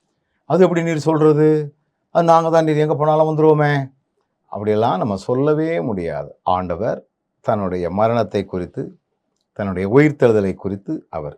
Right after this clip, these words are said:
ஞாபகப்படுத்துகிறார். இதை அறிந்து கொள்ளாத அந்த ஜனங்கள் எப்படி, எங்கே அப்படிங்கிற ஒரு கேள்வி அவர்களுக்குள்ளே வரக்கூடியதை நீங்கள் இங்கே பார்க்க முடியும். என கண்பானவர்களே,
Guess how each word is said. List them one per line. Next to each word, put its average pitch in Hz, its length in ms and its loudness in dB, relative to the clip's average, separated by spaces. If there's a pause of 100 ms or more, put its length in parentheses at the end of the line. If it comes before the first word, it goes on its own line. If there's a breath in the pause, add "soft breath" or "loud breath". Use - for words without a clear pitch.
ஞாபகப்படுத்துகிறார். 113 1000 -6 (760)
இதை 139 200 2
அறிந்து 190 340 4
கொள்ளாத 135 600 0
அந்த 95 240 -4
ஜனங்கள் 127 720 4 (500)
எப்படி, 120 640 4 (100)
எங்கே 120 680 4
அப்படிங்கிற 175 420 2
ஒரு 113 220 0
கேள்வி 113 600 2 (340)
அவர்களுக்குள்ளே 127 800 2
வரக்கூடியதை 120 960 0
நீங்கள் 98 300 -6
இங்கே 85 240 -8
பார்க்க 98 400 -4
முடியும். 160 360 -8 (540)
என 92 280 -10
கண்பானவர்களே, 87 800 -8